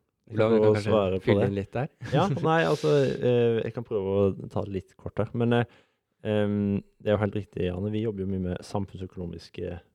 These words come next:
Speaker 1: beregninger, ehm, og hele målet med de er jo at, eh, statlige prosjekter da, eller altså når staten bruker pengene sine, så skal de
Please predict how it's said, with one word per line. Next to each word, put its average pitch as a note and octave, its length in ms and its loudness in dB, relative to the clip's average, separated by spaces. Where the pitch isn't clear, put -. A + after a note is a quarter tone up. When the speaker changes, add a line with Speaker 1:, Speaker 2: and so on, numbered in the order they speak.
Speaker 1:
beregninger, F2+ 460 -4
ehm, G#2+ 400 0
og G#2+ 80 -4
hele G#2 180 6
målet G2+ 420 4
med A2 140 2
de D#3 120 4
er F#2+ 200 0
jo F#2+ 180 2
at, - 140 -6
eh, F#2 360 -4
statlige F#2+ 520 -2
prosjekter G2+ 360 -6
da, A#2 140 0
eller F#2+ 160 -4
altså F#2+ 160 -10
når G2+ 80 -4
staten G2 400 -8
bruker F#2+ 240 -8
pengene F#2 260 0
sine, G2 240 0
så A2+ 140 -6
skal G2+ 160 -2
de F#2+ 180 2